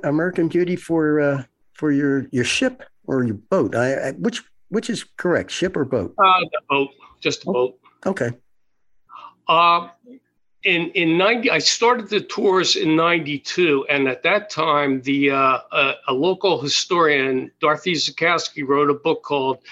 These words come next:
Speaker 2: Sag Harbor, The Story of an American Beauty, and the name stuck.
Speaker 1: Hmm. And that's, uh, that's how we got the American Beauty.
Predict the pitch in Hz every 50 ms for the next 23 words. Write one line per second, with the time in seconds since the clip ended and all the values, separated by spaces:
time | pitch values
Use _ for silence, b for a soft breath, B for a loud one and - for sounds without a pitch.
0 | B B B B B B B - - - 156 147 156 165 160 - 147 165 160 151
1 | 143 151 151 131 127 127 120 - - - 180 170 165 170 165 160 156 139 127 139
2 | 131 131 135 139 143 139 139 135 - 147 139 127 131 143 139 139 127 123 120 117
3 | - - 143 135 135 135 127 127 123 123 127 127 131 135 131 127 123 - - -
4 | - 127 117 - _ _ _ _ _ _ _ _ _ _ _ _ _ _ _ _
5 | - 247 311 - - - - _ _ _ _ _ _ _ _ _ _ _ _ _
6 | _ - - 131 131 139 165 165 - 180 170 143 151 160 - - 175 170 170 170
7 | 165 175 170 170 - 175 165 156 151 156 160 165 160 - 156 156 208 226 165 -